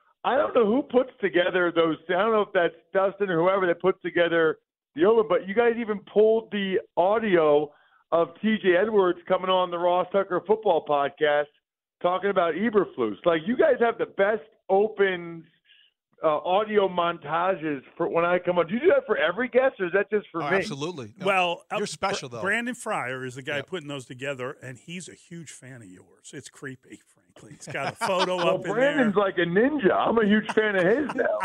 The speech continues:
Speaker 2: <laughs> And the T J Edwards interview was very good, Ross, because he is a guy had a very good season, and his support for Matt Eberflus is, uh, was interesting when you interviewed him because that was in question.
Speaker 3: And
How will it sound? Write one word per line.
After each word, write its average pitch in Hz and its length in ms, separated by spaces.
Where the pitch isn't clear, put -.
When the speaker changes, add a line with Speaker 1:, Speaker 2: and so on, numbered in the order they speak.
Speaker 2:
<laughs> - 200
And 170 120
the 165 60
T 247 160
J 214 200
Edwards 202 280
interview 170 320
was 143 160
very 151 260
good, 143 280
Ross, 95 340
because 131 540
he 151 280
is 143 160
a 131 60
guy 131 280
had 127 180
a - 20
very 127 300
good 123 160
season, 143 340
and 135 160
his 139 100
support 151 400
for 156 80
Matt 135 200
Eberflus 147 640
is, 139 340
uh, 156 380
was 151 320
interesting 156 640
when 139 280
you 143 160
interviewed 123 460
him 107 200
because 120 320
that 131 160
was 123 100
in 127 80
question. 156 420
Speaker 3:
And 196 440